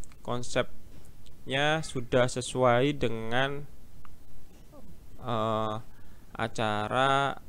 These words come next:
wisuda daringnya Universitas Brawijaya ya. Kamera utama, background, sama input nama-nama yang di wisuda. Kalau ini mudah ya,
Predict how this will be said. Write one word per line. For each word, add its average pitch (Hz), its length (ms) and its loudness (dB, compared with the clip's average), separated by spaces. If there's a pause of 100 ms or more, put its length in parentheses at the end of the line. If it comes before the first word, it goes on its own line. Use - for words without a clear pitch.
(100)
wisuda 120 1120 2
daringnya 117 960 0 (160)
Universitas 117 1120 -2
Brawijaya 107 800 0
ya. - 240 -2 (960)
Kamera 113 400 2
utama, 139 640 4 (480)
background, 139 560 2
sama 117 560 -2
input 120 480 -2 (480)
nama-nama 120 640 0
yang 127 160 -2
di 117 160 -2
wisuda. 110 560 -2 (240)
Kalau 113 240 2
ini 156 560 -2 (560)
mudah 120 320 0
ya, 110 160 4